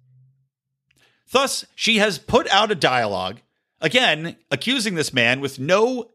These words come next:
evidence, no corroborating evidence other than a memory she claims happened. And again,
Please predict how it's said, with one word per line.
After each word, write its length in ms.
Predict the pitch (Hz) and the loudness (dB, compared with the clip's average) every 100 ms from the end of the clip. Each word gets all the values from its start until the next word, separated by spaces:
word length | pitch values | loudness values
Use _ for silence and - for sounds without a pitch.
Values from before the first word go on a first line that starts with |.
| - | -4
evidence, 480 | 202 160 117 127 | -2 -2 -6 -8
no 220 | 120 170 240 | -2 0 0
corroborating 500 | 196 202 202 196 170 | 0 0 2 0 0
evidence 280 | 147 151 | 0 -2
other 200 | 135 170 | -2 -4
than 320 | 151 151 147 127 - _ - | 0 0 0 -6 -16 _ -2
a 120 | 139 | 0
memory 500 | 143 202 202 135 135 | 2 0 0 -2 -2
she 260 | - 175 202 | 0 0 -2
claims 540 | - 147 202 202 170 | -2 -2 -2 -4 -4
happened. 540 | 190 190 - 98 127 - _ _ _ _ - | -4 -2 -4 -6 -8 -16 _ _ _ _ 0
And 120 | 175 | 0
again, 440 | 175 240 196 143 | 2 0 0 -4